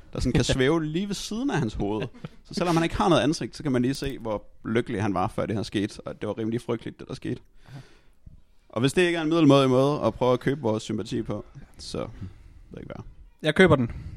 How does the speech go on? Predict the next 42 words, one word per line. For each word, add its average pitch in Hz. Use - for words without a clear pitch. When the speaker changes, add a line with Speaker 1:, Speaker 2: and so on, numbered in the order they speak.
Speaker 3:
Jeg 123
køber 117
den. 113
Der 139
er 139
selvfølgelig 180
mange 165
måder 175
at 165
gå 156
til 190
det 202
på, 170
men, 143
øh, 143
vi 170
har 180
i 165
hvert 151
fald 147
gjort 156
vores 131
bedste, 147
øhm, 123
for 123
at... 117
Ja, 180
at 135
beskrive 143
middelmådigheden. 123
Øhm, 131
så 190
synes 226
jeg, 254
vi 226
skal, 165
øh, 143
gå 156
videre 226
til, 156
øh, 147
noget, 151